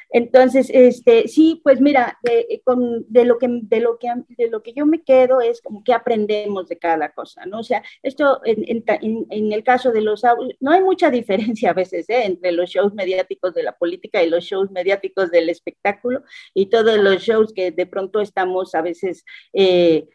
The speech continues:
recibiendo todos estos impactos, ¿no? Entonces, creo que, eh, con lo que yo me quedaría es que aprendemos de cada caso, o sea, que nos sirve realmente para nuestras vidas cotidianas, más allá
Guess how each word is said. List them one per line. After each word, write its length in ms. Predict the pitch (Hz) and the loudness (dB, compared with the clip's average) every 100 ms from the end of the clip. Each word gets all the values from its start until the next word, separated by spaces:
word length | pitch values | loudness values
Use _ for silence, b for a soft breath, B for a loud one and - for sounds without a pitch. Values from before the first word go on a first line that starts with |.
| _ | _
recibiendo 600 | 202 214 220 208 226 220 | 0 0 0 -2 0 0
todos 260 | 220 220 214 | -2 -4 -4
estos 360 | 208 202 214 208 | -8 -6 -8 -4
impactos, 580 | 185 180 185 180 175 160 | -4 -2 -2 -4 -6 -6
¿no? 220 | 185 208 | -4 -4
Entonces, 640 | 196 190 214 208 220 208 - | -6 -6 -6 -4 -4 -4 -2
creo 280 | 226 220 | -2 -2
que, 280 | - 226 220 220 b - | -2 -4 -4 -10 b 0
eh, 420 | 214 202 185 180 | 2 4 2 0
con 140 | - 226 | 2 2
lo 140 | 202 | 4
que 100 | 220 | 2
yo 140 | 220 247 | 2 0
me 120 | 247 | 0
quedaría 840 | 269 208 190 196 214 214 214 202 | 0 0 0 -2 -2 0 0 -2
es 280 | 202 208 214 | -4 -6 -4
que 120 | - | -2
aprendemos 720 | 226 233 214 202 214 202 190 | 0 0 -2 -2 -2 -4 -6
de 120 | 175 170 | -8 -8
cada 420 | 190 185 180 175 | -4 -4 -4 -4
caso, 280 | 180 175 190 | -6 -6 -6
o 20 | |
sea, 160 | 220 | -6
que 120 | 220 262 | -2 0
nos 220 | 262 247 | 0 0
sirve 260 | 247 233 | 0 0
realmente 440 | 226 214 202 202 214 | 0 0 -2 -4 -6
para 260 | - 190 | -4 -4
nuestras 380 | 180 180 - 175 | -2 -6 -8 -14
vidas 280 | 185 196 202 | -8 -8 -8
cotidianas, 560 | 190 190 185 185 190 202 | -10 -8 -8 -6 -8 -8
más 200 | 214 226 | -8 -4
allá 360 | 220 220 220 | -2 -4 -4